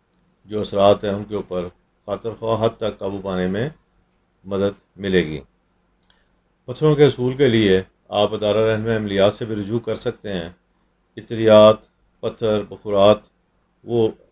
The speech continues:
अ, और ऐसी दीगर तमाम अशिया जो अमलियात के मैदान में इस्तेमाल होती हैं, अदारा तमाम आमलीन के लिए इन्हें मुहैया करता है और आम लोग भी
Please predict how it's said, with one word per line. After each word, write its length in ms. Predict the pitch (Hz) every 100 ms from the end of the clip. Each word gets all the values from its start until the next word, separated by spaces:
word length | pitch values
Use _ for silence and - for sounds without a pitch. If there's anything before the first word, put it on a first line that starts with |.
| _
अ, 80 | 95
और 440 | 95 95 90 107
ऐसी 220 | 104 110 98
दीगर 460 | 107 107 117 101 - _
तमाम 400 | 110 107 113 123
अशिया 280 | 120 - 104
जो 140 | 101 104
अमलियात 440 | 101 101 101 107
के 160 | - 101 85 87 _
मैदान 300 | 92 98 101
में 80 | 104
इस्तेमाल 360 | 101 95 98 110
होती 260 | 101 -
हैं, 240 | 90 85 82 _ _ _ _
अदारा 400 | 92 101 101 98 101 _ _ _ _ _
तमाम 320 | 101 101 104
आमलीन 420 | 101 101 98 101 101
के 120 | 101
लिए 300 | 90 90 87
इन्हें 440 | 90 95 92 92 92 _ _ 92
मुहैया 280 | 95 104 104
करता 320 | 101 90 104
है 120 | 98
और 100 | 101
आम 220 | 95 101
लोग 200 | 101 95 87
भी 200 | 92